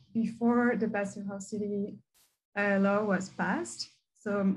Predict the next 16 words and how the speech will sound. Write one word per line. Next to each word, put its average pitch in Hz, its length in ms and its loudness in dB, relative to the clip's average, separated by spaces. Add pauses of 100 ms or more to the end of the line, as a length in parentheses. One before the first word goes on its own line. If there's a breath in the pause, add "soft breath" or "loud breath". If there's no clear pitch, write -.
because 240 320 6
of 226 160 4
this, 214 340 0
we, 208 200 0
we, 196 500 -2
we 202 100 -2
had 196 160 0
to - 120 -12
convince 208 400 0
the 196 80 -6
client 202 400 -4
to 202 80 -12
reduce 196 420 -4
the 202 160 -4
environment 196 560 0
impact 196 460 -4